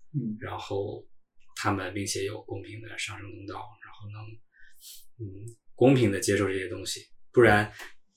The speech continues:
Speaker 2: 不公平带来的结果就是那些看似最终产出卓越、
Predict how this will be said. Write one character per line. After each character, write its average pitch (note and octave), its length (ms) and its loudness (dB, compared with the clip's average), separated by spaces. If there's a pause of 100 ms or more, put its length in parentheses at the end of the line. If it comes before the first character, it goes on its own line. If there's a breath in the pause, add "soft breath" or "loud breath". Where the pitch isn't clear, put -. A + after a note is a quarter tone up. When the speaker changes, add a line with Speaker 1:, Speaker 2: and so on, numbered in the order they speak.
(120)
Speaker 2:
不 E3 140 10
公 C#3+ 180 12
平 G#2 380 4 (380)
带 A2+ 160 8
来 G2 220 4
的 G#2 380 0 (280)
结 G2+ 200 6
果 B2 180 12
就 G2+ 160 2
是 G2+ 320 2
那 A2+ 180 4
些 A2+ 320 8
看 C3+ 280 6
似 G#2+ 460 2 (460)
最 B2 160 10
终 A2+ 280 8
产 G2+ 240 0
出 G#2 280 2
卓 G2+ 240 2
越、 A2+ 280 10